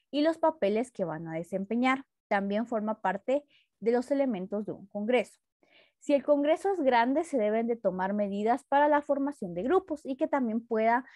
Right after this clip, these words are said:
eh, trabajar de una manera eficiente dentro de este congreso. Durante esta técnica también se dedica un espacio de tiempo para que los participantes consideren el progreso realizado, es decir, si se ha avanzado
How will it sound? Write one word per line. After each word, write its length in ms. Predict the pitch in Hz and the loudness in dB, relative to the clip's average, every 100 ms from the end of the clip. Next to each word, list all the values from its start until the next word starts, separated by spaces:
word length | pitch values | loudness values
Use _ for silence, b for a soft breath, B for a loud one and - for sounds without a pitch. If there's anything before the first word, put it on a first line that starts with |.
| B B - | B B -6
eh, 220 | 208 202 | -2 -2
trabajar 560 | - 226 202 202 214 220 | 2 2 2 0 -2 0
de 60 | |
una 160 | 262 262 | 0 0
manera 300 | 233 185 156 | -2 -4 -6
eficiente 600 | - - - 254 294 320 | -8 -12 -2 0 2 0
dentro 380 | 220 190 214 226 | 0 -2 -4 -4
de 200 | 190 156 | -4 -6
este 260 | - - | -16 -18
congreso. 560 | - 196 214 247 240 - _ b b b | -4 -2 2 2 0 -6 _ b b b
Durante 960 | 226 277 285 294 294 285 269 247 233 - | -4 2 2 4 6 6 6 2 -2 -4
esta 280 | - 277 320 | -4 0 0
técnica 520 | 320 247 262 285 294 | 2 2 2 0 0
también 480 | 294 208 196 202 214 | 0 -2 -2 -4 -4
se 120 | 240 | -2
dedica 360 | 247 190 196 - | -2 -2 -2 -4
un 80 | 226 | -4
espacio 720 | 226 - 226 233 - 330 339 B B | -4 0 0 0 -2 -4 -4 B B
de 160 | - 196 | -2 -2
tiempo 440 | - 226 233 294 | 0 0 2 2
para 200 | 294 269 | 2 0
que 100 | 269 | 0
los 160 | 220 208 | -2 -2
participantes 760 | - 190 196 190 - 220 269 285 | -4 -10 -12 -8 -2 -2 -2 -4
consideren 760 | 247 233 208 190 196 233 294 - b b | -6 -6 -4 0 2 2 -2 -6 b b
el 160 | 220 | -4
progreso 600 | 220 190 180 180 175 214 | -2 -4 -2 -2 -4 -4
realizado, 580 | 196 196 220 226 330 247 | -2 0 -2 2 4 4
es 100 | 202 | 2
decir, 240 | 202 233 | 0 -4
si 140 | 226 220 | -6 -6
se 160 | - | -4
ha 60 | 180 | -2
avanzado 640 | 180 190 - 269 277 285 | -2 -4 0 2 4 4